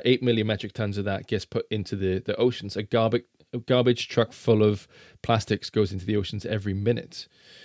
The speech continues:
So a lot of that is larger stuff. It's plastic bottles and it's things that's large as fishing nets and, and, and the likes. But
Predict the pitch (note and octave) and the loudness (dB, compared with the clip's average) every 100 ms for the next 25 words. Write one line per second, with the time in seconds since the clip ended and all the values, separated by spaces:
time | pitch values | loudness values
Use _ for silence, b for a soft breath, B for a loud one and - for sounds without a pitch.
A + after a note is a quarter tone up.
0 | B B B B - D#3+ C#3+ C#3+ C#3 C3 | B B B B 4 8 10 8 6 0
1 | _ _ _ _ _ _ _ _ _ - | _ _ _ _ _ _ _ _ _ 0
2 | D3 D3 F3+ D3+ A2 G#2 - - B2+ G#2+ | 4 6 6 6 4 2 -2 2 4 4
3 | A2+ B2 C3 B2+ B2 G#2+ G2 - - A#2+ | 4 6 6 4 4 2 2 -6 -6 -4
4 | E3+ A#2+ - - A2 G2 - C3 - E3+ | -2 -4 -4 -4 -6 -8 -2 -2 -2 -4
5 | D#3+ G#2 G2 - A#2 G#2+ G2 G2+ - A#2 | -4 -6 -6 -4 -4 -4 -6 -10 -6 -4
6 | A#2 G#2 - A#2+ - B2 A#2+ A#2+ - - | -4 -6 -6 -6 -2 0 2 0 0 -6
7 | A2 A2 A2+ A2 A2+ A#2 A2+ A2+ A2+ A2 | -6 -4 -4 -6 -4 -2 0 0 0 -4
8 | - B B B B B B _ C3+ C3 | -12 B B B B B B _ 6 6
9 | - - - | 2 -6 -8